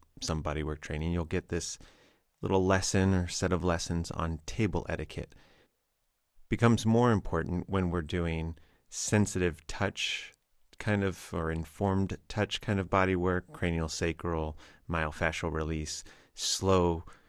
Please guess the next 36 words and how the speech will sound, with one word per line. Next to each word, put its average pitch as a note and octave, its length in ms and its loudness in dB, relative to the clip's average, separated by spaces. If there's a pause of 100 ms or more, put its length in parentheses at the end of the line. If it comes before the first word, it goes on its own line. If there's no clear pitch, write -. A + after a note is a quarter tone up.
(260)
quality D#2 840 0 (300)
listening D#2+ 800 0
type - 460 -2 (640)
work, F#2 500 0 (640)
'cause F#2 140 -4
we're G2 120 4
really F#2 240 4
trying E2+ 240 -2
to D2+ 80 -4
get D2 240 -4 (120)
a - 60 -18
person's D2+ 480 -6
system D2+ 540 -4
to - 180 -10
drop D#2 560 -4
in D#2 300 -2
onto D2+ 240 -4
the D2+ 100 -6
table D#2+ 560 -4
in D#2 100 -4
a C#2+ 100 -4
certain - 300 -8
kind F2+ 240 -2
of E2+ 60 -2
way. F2 300 0
But B2+ 140 2
really, C#3+ 320 6
even B2 360 4
with E2+ 140 2
Swedish F#2+ 580 2
or E2 160 -2 (420)
classical G2+ 480 4
massage, G#2+ 480 2 (420)
if C3+ 140 -4
you F3 120 6
bump G#2+ 420 2